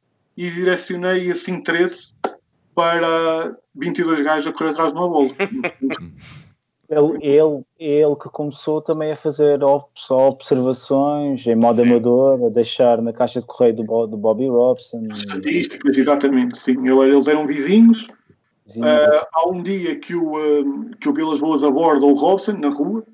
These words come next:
Speaker 3: Uhum.
Speaker 1: Pronto, e o Robson, ah, disse, "Ah, tu queres vir? Então anda." E, e levou para as Antas para ver os
Speaker 3: Verdade.
Speaker 1: treinos. Isso é uma coisa que hoje em dia, pronto, seria impensável, eram outros tempos, mas foi assim que funcionou.
Speaker 2: Ó, Diogo, ó, Diogo, mas que, de que forma é que estes, estes, e estávamos a falar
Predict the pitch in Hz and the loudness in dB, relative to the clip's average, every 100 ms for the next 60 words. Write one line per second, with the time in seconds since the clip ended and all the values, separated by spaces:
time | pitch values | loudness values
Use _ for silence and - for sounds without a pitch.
0 | _ _ _ _ _ 233 107 127 131 - | _ _ _ _ _ -16 -14 -10 -8 -4
1 | 143 143 147 147 - 151 123 - - 143 | -2 2 2 0 -4 -10 -12 -6 2 4
2 | 147 139 131 226 262 226 196 - - 233 | 4 0 -4 -2 0 0 -2 -4 0 4
3 | 233 233 202 240 190 175 135 147 - 160 | 6 4 4 2 0 0 -2 -4 -6 -6
4 | 156 151 170 170 - _ _ _ - 156 | -4 -4 -2 -4 -4 _ _ _ -2 0
5 | 143 143 143 - - _ _ _ _ 135 | 0 -2 -4 -12 -20 _ _ _ _ -2
6 | 147 135 92 131 127 - _ _ _ _ | 0 0 0 -2 -2 -6 _ _ _ _
7 | - 139 139 147 135 135 143 139 139 139 | -4 0 2 2 2 2 0 2 0 -2
8 | - 120 135 131 135 127 151 151 131 123 | -6 -6 0 0 0 0 -2 0 -4 -4
9 | 123 - 135 139 131 - 131 135 131 135 | -4 -4 -4 -4 -8 -4 -2 -2 -4 -6
10 | 127 143 135 _ - 151 180 123 - 139 | -6 -6 -8 _ -12 -2 -2 -2 -2 0
11 | 180 113 120 - 160 156 151 139 - 226 | 0 -2 -4 -8 -10 -12 -12 -14 -8 -4
12 | 220 220 226 190 - 143 107 143 - 131 | -4 -4 -6 -8 -10 -12 -8 -8 -8 -10
13 | 127 110 135 127 123 123 | -10 -10 -8 -4 -6 -6